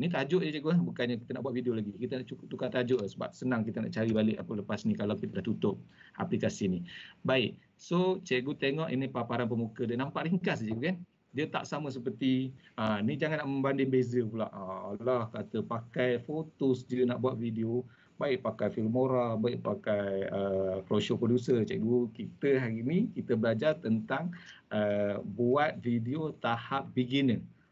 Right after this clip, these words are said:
Okey, cikgu, cikgu tak kira lah kata saya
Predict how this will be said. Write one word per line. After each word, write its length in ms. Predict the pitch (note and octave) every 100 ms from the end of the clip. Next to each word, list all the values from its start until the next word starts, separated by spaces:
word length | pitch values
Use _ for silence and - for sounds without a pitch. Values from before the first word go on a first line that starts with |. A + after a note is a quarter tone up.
| _ -
Okey, 400 | A2+ - C#3+ C3+
cikgu, 320 | A#2 A2+ B2+
cikgu 320 | B2+ B2 B2+
tak 240 | C3 B2+ -
kira 320 | C#3 D3+ D3
lah 100 | C3
kata 240 | B2+ A2+ A#2+
saya 320 | A2 A2+ A#2+